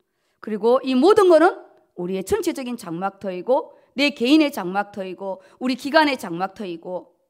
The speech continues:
사람 살 곳이 되게 하래요. 황폐한 것을 치유해야 됩니다. 그리하면 우리가 자랑할 것이, 우리가 스스로 속인 자는 내 자랑이에요.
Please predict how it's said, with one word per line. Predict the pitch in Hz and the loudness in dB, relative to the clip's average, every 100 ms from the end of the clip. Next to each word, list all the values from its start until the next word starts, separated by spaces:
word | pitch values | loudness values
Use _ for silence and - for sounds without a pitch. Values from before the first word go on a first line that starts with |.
| _ _ _ _ _ _ _ _ _ _ _ _ _ _ _ | _ _ _ _ _ _ _ _ _ _ _ _ _ _ _
사람 | _ - 208 240 269 | _ -10 -4 -2 -2
살 | 208 170 | -6 -12
곳이 | 185 185 - 208 214 _ _ | -12 -18 -16 -18 -18 _ _
되게 | 247 247 202 | -10 -10 -12
하래요. | 196 196 202 _ _ _ _ _ _ | -18 -20 -20 _ _ _ _ _ _
황폐한 | _ - 440 508 - 254 196 175 | _ -12 -12 -12 -10 -6 -6 -8
것을 | - 180 175 175 180 320 330 _ _ | -14 -16 -14 -12 -12 -14 -20 _ _
치유해야 | - 208 208 247 - | -20 -14 -8 -8 -10
됩니다. | 339 - - 214 196 _ _ _ _ _ _ _ _ - | -14 -18 -18 -20 -20 _ _ _ _ _ _ _ _ -10
그리하면 | 254 247 311 285 294 330 - _ _ _ _ _ | 0 2 2 4 2 2 -4 _ _ _ _ _
우리가 | 226 240 233 185 | -6 2 2 4
자랑할 | 330 381 359 277 233 | 2 4 6 4 2
것이, | 233 214 294 240 - _ _ _ _ - | -4 -4 -4 -4 -10 _ _ _ _ -8
우리가 | 285 269 | -2 0
스스로 | 277 392 370 415 | 0 -4 -2 -2
속인 | - 330 277 240 | -2 -6 -6 -4
자는 | 214 294 247 - | -2 -2 -4 -4
내 | 294 | 0
자랑이에요. | 339 403 339 240 196 - | 4 6 6 2 -6 -8